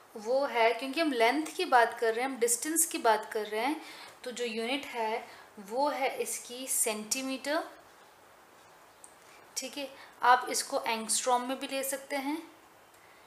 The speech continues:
आप इसको micrometer में भी ले सकते हैं, आप इसको micron में भी ले सकते हैं,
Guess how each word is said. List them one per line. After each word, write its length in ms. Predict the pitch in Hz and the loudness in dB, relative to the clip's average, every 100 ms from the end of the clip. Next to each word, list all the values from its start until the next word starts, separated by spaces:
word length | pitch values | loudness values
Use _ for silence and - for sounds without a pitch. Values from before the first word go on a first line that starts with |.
| - - - - - - | -20 -20 -20 -20 -12 2
आप 260 | 226 226 226 | 2 2 0
इसको 380 | - - 277 311 381 - - - - - 214 | -4 -4 -4 -4 -4 -10 -20 -20 -20 -20 -10
micrometer 1500 | 220 220 226 226 - 330 349 349 247 233 240 233 - 302 | 0 4 4 2 -2 0 4 4 2 -2 -4 -2 2 2
में 160 | 294 294 | 0 -2
भी 100 | 302 | -2
ले 140 | 294 277 | -2 -2
सकते 340 | 294 - - | -4 -8 -6
हैं, 280 | 285 294 330 - - - - - - - - 233 | -4 -2 -4 -8 -20 -20 -20 -20 -20 -20 -8 2
आप 200 | 233 214 | 2 2
इसको 280 | - - 240 | -4 -2 0
micron 680 | 220 208 214 233 233 233 | 4 2 4 4 6 4
में 140 | 247 262 | 0 -4
भी 120 | 262 | -4
ले 160 | 269 262 | 0 0
सकते 400 | 262 269 - 262 | 0 -4 -2 -2
हैं, 240 | 269 294 | 0 -4